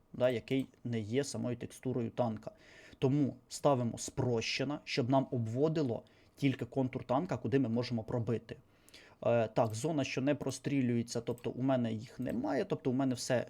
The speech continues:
е, це у нас ящички, які прострілюються, ящички, бочки, з-, паркани і все тому подібне. Все, що прострілюється, воно буде якби обводити.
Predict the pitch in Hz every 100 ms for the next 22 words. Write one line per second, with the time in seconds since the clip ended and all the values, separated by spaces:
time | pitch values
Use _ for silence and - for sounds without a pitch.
0 | - 120 113 113 - 143 127 120 - 139
1 | - 127 - 113 117 123 120 - 170 -
2 | 131 156 - 120 - 110 113 139 156 -
3 | - 135 120 113 - - 127 120 - 135
4 | 147 151 127 117 131 123 123 120 107 -
5 | - 151 - - - 285 269 127 117 139
6 | 143 127 123 120 123 117 117 -